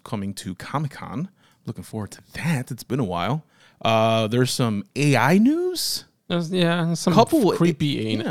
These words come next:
Speaker 1: a
Speaker 2: creepy
Speaker 1: couple
Speaker 2: A I
Speaker 1: A I
Speaker 2: news.
Speaker 1: news stories I'm gonna talk about. Uh, speaking of Buzz Lightyear and Chris Evans, Chris Evans apparently finally got rid of his old phone. That's an interesting story.
Speaker 2: Mm-hmm.
Speaker 1: You would think, like, who cares? But it's just kinda funny, I thought.
Speaker 2: Yeah, we got,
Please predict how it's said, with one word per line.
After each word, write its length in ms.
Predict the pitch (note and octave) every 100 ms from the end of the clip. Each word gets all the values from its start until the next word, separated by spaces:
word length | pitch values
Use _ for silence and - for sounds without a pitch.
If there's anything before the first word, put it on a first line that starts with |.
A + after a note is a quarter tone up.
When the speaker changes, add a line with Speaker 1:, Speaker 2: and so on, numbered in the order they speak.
| G#2
Speaker 1:
a 40 | B2+
Speaker 2:
creepy 0 |
Speaker 1:
couple 320 | A3 A3+ G3+
Speaker 2:
A 200 | F3 E3+
I 140 | D#3
Speaker 1:
A 20 | D#3+
I 20 |
Speaker 2:
news. 100 | D3
Speaker 1:
news 180 | B2+ -
stories 720 | - F2 E2+ F2+ B2 - - G#2+
I'm 60 |
gonna 100 | F#2
talk 240 | F2 E2+ E2+
about. 300 | F2+ G2+ - - _ _ -
Uh, 140 | G#2+
speaking 340 | G#2 D3+ C3+ C3
of 240 | A#2 F2+ -
Buzz 420 | - G#2+ A2+ G#2+
Lightyear 360 | A2 A#2 G#2 G2
and 100 | G2
Chris 240 | A#2+ G2+
Evans, 340 | G#2 G#2 F2+ -
Chris 220 | A#2+ A2+
Evans 260 | A2 G2+
apparently 360 | F#2+ A#2 G#2 G2+
finally 260 | - G#2 F#2
got 160 | G2
rid 140 | G2+ G2
of 40 |
his 140 | G2
old 160 | G2+ F#2
phone. 440 | G#2+ A#2 F#2+ A2+ - -
That's 200 | A2 A2+
an 80 | A2+
interesting 340 | A2+ C3 C#3
story. 140 | B2
Speaker 2:
Mm-hmm. 80 | B2+
Speaker 1:
You 60 | C3
would 100 | A#2
think, 120 | C3+
like, 100 | G2+
who 160 | G#2 A#2
cares? 340 | A2+ G#2+ E2+
But 160 | A2+ A2
it's 80 | A2+
just 260 | A2 -
kinda 200 | - G2+
funny, 260 | - G2 F#2
I 60 | G2+
thought. 260 | - - -
Speaker 2:
Yeah, 140 | B2
we 160 | A2 A2
got, 160 | A2